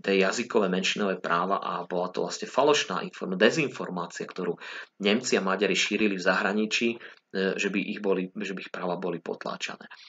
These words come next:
A boli na začiatku, ale tiež to bolo vynútené tým, že napríklad, aby zostali učiť na našom gymnáziu alebo mohli pracovať na mestskom úrade či na župnom úrade, tak museli zložiť sľub vernosti Československej republike. Ak to nespravili na základe toho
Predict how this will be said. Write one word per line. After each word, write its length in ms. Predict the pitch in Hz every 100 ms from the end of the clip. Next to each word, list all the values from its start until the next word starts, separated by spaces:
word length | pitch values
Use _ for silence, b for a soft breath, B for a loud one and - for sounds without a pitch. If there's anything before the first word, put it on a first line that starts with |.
| B B -
A 160 | 95 98
boli 240 | 117 165
na 160 | 120 110
začiatku, 480 | 131 - 123 - 120
ale 240 | 101 92
tiež 160 | 104 -
to 80 |
bolo 160 | 104 101
vynútené 560 | 95 101 104 117 98 -
tým, 240 | 95 107
že 160 | 98 92 92
napríklad, 480 | 92 92 107 - 101
aby 160 | 95 92
zostali 480 | 101 - 107 92
učiť 480 | 85 131 131 120 -
na 80 | 95
našom 240 | 90 98
gymnáziu 640 | 92 98 110 110 98 101 95 B B -
alebo 400 | 95 92 95 95
mohli 320 | 104 104 101
pracovať 480 | 98 98 - 101 95
na 80 | 92
mestskom 400 | 92 - 90 90
úrade 320 | 127 85 -
či 240 | - 92
na 160 | 90 87
župnom 400 | 104 - 175 135
úrade, 400 | 107 92 85 B B B
tak 160 | - 90 104
museli 320 | 147 156 110
zložiť 320 | 101 110 110
sľub 320 | - 110 98
vernosti 480 | 101 107 143 - -
Československej 960 | - - - - - 95 92 - - -
republike. 400 | - - - - B B B
Ak 240 | 101 -
to 80 | 98
nespravili 640 | 113 - - 185 131 - - _
na 80 | -
základe 480 | 95 110 - 104 92
toho 480 | 98 90 139 147